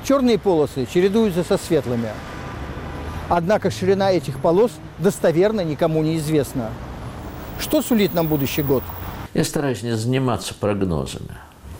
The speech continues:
Speaker 2: а, потому что, ожидая негатива, мы программируем будущее. Ожидая позитива, легко сглазить.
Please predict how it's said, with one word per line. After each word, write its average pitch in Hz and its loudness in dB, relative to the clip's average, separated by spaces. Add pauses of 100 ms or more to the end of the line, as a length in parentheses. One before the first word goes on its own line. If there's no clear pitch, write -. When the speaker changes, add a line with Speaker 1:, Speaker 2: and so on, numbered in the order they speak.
(180)
Speaker 2:
а, 69 -2
потому 101 -2
что, 101 -4 (640)
ожидая 110 0
негатива, 120 0 (760)
мы 127 0
программируем 82 0
будущее. 71 -6 (420)
Ожидая 117 2
позитива, 123 2
легко 87 0
сглазить. 85 -4